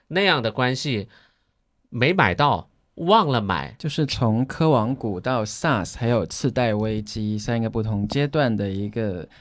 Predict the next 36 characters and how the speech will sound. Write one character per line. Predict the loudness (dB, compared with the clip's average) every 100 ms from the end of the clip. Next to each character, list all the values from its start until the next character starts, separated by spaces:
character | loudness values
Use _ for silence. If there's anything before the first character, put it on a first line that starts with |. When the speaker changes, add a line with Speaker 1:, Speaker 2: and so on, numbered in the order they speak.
| _
Speaker 2:
可 | -2
以 | -2
在 | 2 0
低 | 0 0
位 | 2 2 2
入 | 2 0
手， | -2 -4 -4
但 | -2 -2
他 | 0 0 -2
就 | -4 -6
是 | -4 -2 0
没 | 2
有， | 2 0 -2 -14
错 | -6 2 2
过 | 6 4
了 |
这 | 4 2
个 | -2
低 | -2 -2 0
位， | 0 -2 -8
对。 | -14 -14 -18 _ -16
Speaker 1:
所 | -2 2
以， | 2 2
对， | 4 4
就， | 2 0
所 | 2 2
以 |
就 | 2 0
是 | 2
让 | 4 4 2 -4 -12
所 | -2 4
有 | 4
人 | 4 2
都 | 2 0
知 | 0 0 2
道， | 4 4